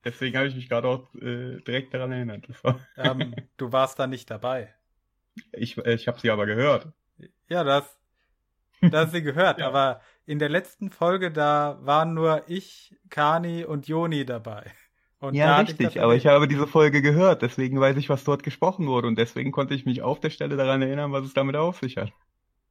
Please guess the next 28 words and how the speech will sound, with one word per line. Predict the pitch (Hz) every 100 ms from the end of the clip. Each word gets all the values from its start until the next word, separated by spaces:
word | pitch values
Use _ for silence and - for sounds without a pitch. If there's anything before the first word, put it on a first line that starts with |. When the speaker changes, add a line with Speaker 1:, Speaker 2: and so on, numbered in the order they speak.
| _
Speaker 2:
Ach | 180 190
so, | 156 185
es | 143 -
klang, | 151 156
als | 147
hättest | 156 151 143
du | 151
dich | 143 139
daran | - 143
erinnert, | 151 156 147
dabei | 139 143 151
gewesen | 147 127 143 135 120
zu | - 131
sein. | 139 123 - -
<laughs> | 277 294 - - _ _ _ _ _ _ _ _ _
Speaker 1:
Das | 95 -
war | 98 113
ich | -
doch, | 95 90 -
dafür | 95 110
sind | 101 101
Podcasts | 107 - 104 101 -
doch | - 101
da. | 101 101 104 _ _ _ _ 139
Speaker 2:
<laughs> | 156 131 151 - _ _ _ _ _ _ _ - - - -
Ja, | 127 139 139 -
um, | 143 135 135 131 - _ _ _ _ _
äh, | 120 120 120 120